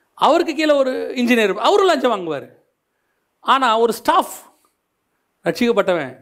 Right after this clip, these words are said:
ஆவிக்குரியவன், எதுவும் வாங்க மாட்டான். இந்த மேல இருக்கிற அத்தனை பேரும் அவரை பார்த்து என்ன சொல்லுவாங்க தெரியுமா? "பிழைக்க தெரியாதவன், விவரம் இல்லாதவன்." ஆனா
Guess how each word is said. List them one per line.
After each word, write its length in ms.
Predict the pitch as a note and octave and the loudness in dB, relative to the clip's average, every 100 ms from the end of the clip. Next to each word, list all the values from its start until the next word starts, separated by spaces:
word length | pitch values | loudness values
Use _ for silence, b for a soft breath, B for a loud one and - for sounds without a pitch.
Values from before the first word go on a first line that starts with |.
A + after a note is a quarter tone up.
| _ | _
ஆவிக்குரியவன், 760 | D3 A3 B3 A3+ F3+ C#3+ A#2 - _ _ _ _ _ | 0 0 0 -4 -4 -4 -10 -18 _ _ _ _ _
எதுவும் 320 | D3 F#3 A#3 | -2 0 0
வாங்க 220 | G#3 F#3+ | 0 0
மாட்டான். 440 | E3 C3 A2+ - _ _ _ _ _ _ _ _ _ _ | -4 -6 -10 -14 _ _ _ _ _ _ _ _ _ _
இந்த 260 | G#3 G#3+ B3+ | 0 2 2
மேல 140 | F4 | 2
இருக்கிற 220 | D#4+ D#4 | 2 0
அத்தனை 260 | B3 D#4 D4+ | -2 -2 0
பேரும் 180 | D4+ C#4+ | 2 2
அவரை 160 | B3 | 2
பார்த்து 200 | A#3+ B3 | 0 0
என்ன 140 | A#3 B3 | -2 -2
சொல்லுவாங்க 340 | A#3 G#3 E3+ | -2 -2 -4
தெரியுமா? 500 | D#3+ F3 F#3+ C3 - - | -6 -6 -8 -10 -10 0
"பிழைக்க 240 | G3+ G3+ | 0 0
தெரியாதவன், 720 | F#3+ D3 C3 B2+ C3 B2+ B2+ _ _ _ _ _ _ _ _ _ | -4 -6 -6 -10 -12 -14 -18 _ _ _ _ _ _ _ _ _
விவரம் 340 | - G#3 A#3 G3 | 0 2 0 -2
இல்லாதவன்." 640 | D#3+ C#3 C3+ C3+ - _ _ | -4 -4 -8 -12 -16 _ _
ஆனா 680 | C3+ D3 D#3+ D3 C#3 D3+ E3+ | -2 0 0 -2 -4 -6 -8